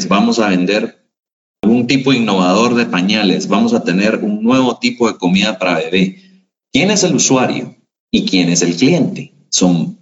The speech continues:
conceptos distintos y determinar quién es el tomador de decisión es importante. ¿Por qué? Porque el usuario en este caso, si fuera comida para bebés, ¿sí? El usuario es el bebé.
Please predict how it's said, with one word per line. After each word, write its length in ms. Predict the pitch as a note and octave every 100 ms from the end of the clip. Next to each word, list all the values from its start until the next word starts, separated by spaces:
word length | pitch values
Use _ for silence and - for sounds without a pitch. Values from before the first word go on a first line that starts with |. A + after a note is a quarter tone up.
| _
conceptos 540 | G#2 G2+ C3 C3 C#3 A3
distintos 600 | G#3 G#3+ G#2 - - -
y 140 | G#2+ G#2
determinar 920 | G#2 A2 G#2 G2+ G#2 C#3 D#3 F#2 -
quién 340 | A#2+ C#3 D3+ -
es 240 | B2+ C3
el 160 | F#2 -
tomador 440 | E2+ E2+ E2+ G#2+
de 100 | C3
decisión 360 | B2+ - G#2 A#2+
es 120 | B2+
importante. 720 | B2 A#2 - - C#3+ - - _ _ _ _ _
¿Por 160 | G#2+ -
qué? 260 | F#3 -
Porque 220 | G2 - A#2+
el 80 |
usuario 360 | A#2+ D3 E3+ G3+
en 80 | F#3
este 220 | F#3 F3+
caso, 320 | - D#3+ -
si 140 | F3 -
fuera 280 | C3 D3
comida 380 | A#2+ G2 B2+ G#2+
para 200 | G#2+ G#2+
bebés, 680 | A#2+ B2 E2 - - - _
¿sí? 260 | - F#2+ -
El 140 | F#2+ F#2+
usuario 320 | F#2+ D#3 F3
es 60 | B2
el 120 | F2+
bebé. 360 | E2+ C#3+ C3